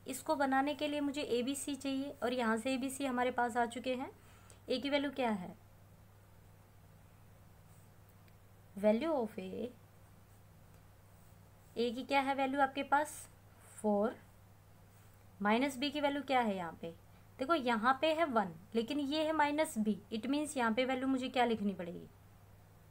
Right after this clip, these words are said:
Minus, क्योंकि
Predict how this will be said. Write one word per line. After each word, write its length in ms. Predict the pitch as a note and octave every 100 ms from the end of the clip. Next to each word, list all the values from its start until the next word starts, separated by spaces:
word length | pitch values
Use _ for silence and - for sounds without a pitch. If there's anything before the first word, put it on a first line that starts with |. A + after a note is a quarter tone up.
| - - - - - - - - - -
Minus, 460 | F#3+ A#3 G#4+ B4 - - - - -
क्योंकि 320 | C#4 C4+ B3+